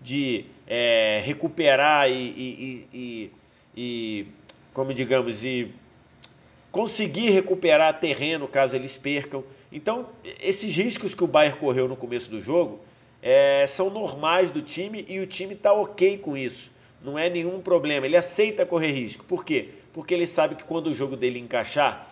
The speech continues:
é difícil o outro time conseguir se medir na, na trocação, podemos dizer assim. Então, o Bayern,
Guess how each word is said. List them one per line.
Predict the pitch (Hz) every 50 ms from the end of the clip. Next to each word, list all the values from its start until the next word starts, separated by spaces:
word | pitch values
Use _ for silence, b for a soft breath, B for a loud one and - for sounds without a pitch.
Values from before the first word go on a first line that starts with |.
| - _
é | - 135 139
difícil | 123 151 147 - - 139 151 156 151 - - 160 151 151
o | 156 151
outro | 143 143 143 156 131
time | - - - 139 139 135
conseguir | - 139 135 139 - 147 135 110 113 123 123 123 B B B B B B B - -
se | - - - 156
medir | 151 147 147 131 101 92 104 123 143 139
na, | 127 135 131 131 127 120 113 107 98 90 - - - - _ - 104
na | 127 147 135
trocação, | - - 170 165 160 - 156 139 - - - 123 117 104
podemos | 95 110 107 113 113 113 110
dizer | 104 104 101 113
assim. | 113 107 - - 104 98 90 B B B B B B B B
Então, | 139 143 - 196 220 208 208 - - -
o | 190 185
Bayern, | 139 180 202 220 240 226 196 -